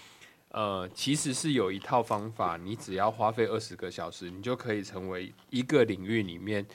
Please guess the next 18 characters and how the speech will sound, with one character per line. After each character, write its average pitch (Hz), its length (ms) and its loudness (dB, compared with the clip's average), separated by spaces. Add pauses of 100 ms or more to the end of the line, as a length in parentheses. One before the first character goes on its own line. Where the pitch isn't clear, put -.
(260)
你 95 100 -6
可 113 160 4
以 113 60 4
提 98 160 -8
出 107 120 -4
正 101 220 2
确 104 160 -2
问 95 180 -2
题 - 160 -18
的 87 180 -4
人。 85 200 -8 (1120)
我 127 100 0
不 123 100 4
是 151 80 10
说 151 120 12
专 135 200 10
家 120 280 12
哦， 101 180 8